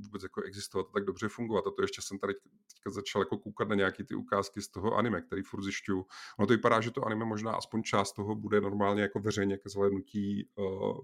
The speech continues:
vlastně na YouTube toho vydavatele. A, a tam to vypadá, že to je jako snad jako ještě lepší, že, že jako, co jsem četl i nějaký ty recenze a to, tak říkali, že to je jako technicky z nejvýpravnějších jako,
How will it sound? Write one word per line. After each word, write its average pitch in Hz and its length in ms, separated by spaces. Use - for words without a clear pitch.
vlastně - 280
na 101 80
YouTube 101 500
toho 104 480
vydavatele. 98 520
A, 101 100
a - 40
tam 101 320
to 104 160
vypadá, 101 380
že - 140
to - 120
je 107 40
jako 104 180
snad 110 200
jako - 200
ještě - 220
lepší, - 400
že, 95 120
že 101 160
jako, 98 480
co - 80
jsem 101 160
četl 101 220
i - 20
nějaký 98 240
ty 107 80
recenze 98 340
a 95 60
to, 101 160
tak 95 120
říkali, 98 280
že 92 60
to - 120
je - 20
jako 98 140
technicky - 500
z 95 80
nejvýpravnějších 98 920
jako, 101 480